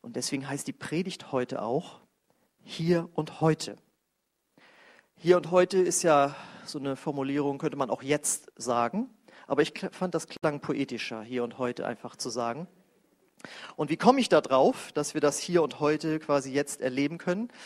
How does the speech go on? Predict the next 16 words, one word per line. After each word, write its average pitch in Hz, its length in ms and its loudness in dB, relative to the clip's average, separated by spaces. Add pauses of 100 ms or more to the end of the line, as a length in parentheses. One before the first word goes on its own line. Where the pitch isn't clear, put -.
(160)
Ich - 60 -14
habe - 100 -6
mal 135 80 2
folgenden, 143 540 0
äh, 120 160 2
Bibelvers 165 500 0
mitgebracht. 196 640 0
Das 139 100 -6
steht - 200 -10
in 123 100 -10
zweite 131 400 2
Korinther, 147 460 0
Kapitel 123 360 -10
sechs, - 280 -8
Vers - 220 -8
zwei. 123 340 -2